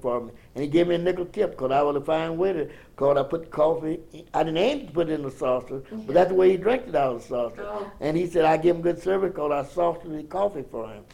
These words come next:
Speaker 2: <laughs>
Speaker 1: So a lot of little, <laughs> you know, you know, it's so much fun going on a train, you know.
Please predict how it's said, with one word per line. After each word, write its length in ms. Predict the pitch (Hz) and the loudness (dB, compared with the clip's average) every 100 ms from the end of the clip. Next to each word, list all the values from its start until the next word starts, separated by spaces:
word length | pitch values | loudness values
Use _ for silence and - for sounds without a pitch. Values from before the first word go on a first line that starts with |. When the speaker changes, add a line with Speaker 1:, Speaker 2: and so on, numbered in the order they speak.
| - | -20
Speaker 2:
<laughs> 220 | - - - | -20 -18 -14
Speaker 1:
So 440 | - - 240 233 | 0 4 4 2
a 20 | |
lot 320 | 185 180 175 | 2 4 6
of 60 | 170 | 4
little, 560 | 156 147 143 185 - 175 | 2 0 -4 -6 -4 -6
<laughs> 0 | |
you 160 | 165 | -6
know, 100 | 165 - - 208 214 - | -12 -16 -12 -10 -10 -8
you 160 | 196 214 | 0 2
know, 140 | 196 | 6
it's 160 | 170 170 | 4 4
so 100 | 196 | 0
much 220 | 190 175 | 0 -2
fun 320 | 156 160 151 | 0 0 0
going 160 | 139 135 | -4 -4
on 120 | 131 | -6
a 60 | |
train, 360 | 123 127 120 120 | -8 -8 -8 -8
you 100 | 131 | -10
know. 100 | 120 | -12